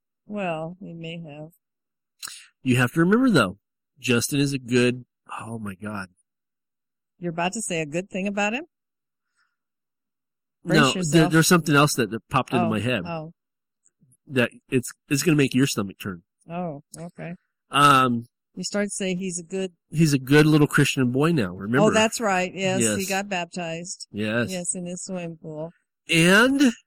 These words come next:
Speaker 1: And?
Speaker 2: because he was baptized,
Speaker 1: Yeah.
Speaker 2: Selena Gomez has gone back to him. So now it's the Biebs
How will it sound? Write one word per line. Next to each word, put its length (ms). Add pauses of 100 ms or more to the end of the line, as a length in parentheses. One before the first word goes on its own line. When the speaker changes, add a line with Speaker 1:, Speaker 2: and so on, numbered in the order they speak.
Speaker 1:
And? 440
Speaker 2:
because 520
he 180
was 200
baptized, 760
Speaker 1:
Yeah. 440 (300)
Speaker 2:
Selena 540
Gomez 640
has 340 (540)
gone 220
back 220
to 120
him. 120 (640)
So 180
now 320
it's 160
the 180
Biebs 460